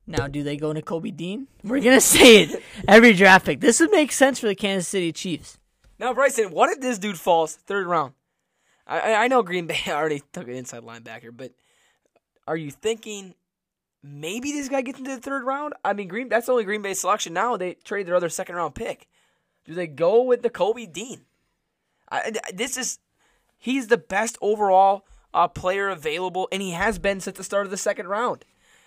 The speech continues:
Speaker 2: Uh, you know, we're multiple picks in now. Running back is a position of need. Clyde Edwards-Helaire has been very inconsistent. Is it gonna be James Cook?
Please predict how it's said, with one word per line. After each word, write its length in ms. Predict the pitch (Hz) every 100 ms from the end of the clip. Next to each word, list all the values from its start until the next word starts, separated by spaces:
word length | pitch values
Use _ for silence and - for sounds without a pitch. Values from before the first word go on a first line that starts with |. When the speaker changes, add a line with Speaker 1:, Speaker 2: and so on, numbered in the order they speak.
| _
Speaker 2:
Uh, 200 | 156 165
you 100 | 180
know, 60 | 190
we're 140 | 214
multiple 320 | 180 185 196
picks 260 | 175 208 -
in 160 | 240 214
now. 240 | 151 120 _ _ _ _ _ _ _ _ _ 165
Running 280 | 233 262
back 280 | 226 226 226
is 80 | 180
a 40 |
position 360 | 175 190 196 190
of 60 | 180
need. 140 | 185
Clyde 280 | 170 185 190
Edwards-Helaire 880 | 180 180 165 - 165 156 165 170 165
has 200 | 160 147
been 240 | 160 156
very 280 | 147 160 160
inconsistent. 640 | 156 147 127 160 151 160 151
Is 120 | 185
it 40 | 131
gonna 100 | 175
be 80 |
James 360 | 180 165 170 -
Cook? 260 | - -